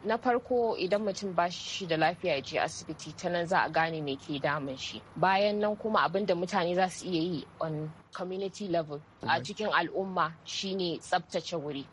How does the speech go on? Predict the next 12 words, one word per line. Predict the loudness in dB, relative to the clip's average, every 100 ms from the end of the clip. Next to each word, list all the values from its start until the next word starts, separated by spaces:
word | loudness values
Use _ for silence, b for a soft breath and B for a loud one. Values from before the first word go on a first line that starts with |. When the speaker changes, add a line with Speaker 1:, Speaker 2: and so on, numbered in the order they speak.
| -2
Speaker 1:
Kaman | 2 2 0 -2 -8 -14 2
kwashe | 2 4 0
shara, | 2 2 4 4 2 -8
sharar | -4 2 4 4 4 2 0 0
wuri, | -2 -2 -4 -6 -10 -8 -2
um, | -2
share | -2 2 4 2
kwata, | 2 0 2 2 2 -4 0
irin | 0 0
kududdufi | -2 -2 -2 -2 -4 -4 -4
din | 0 0
nan, | 0 -2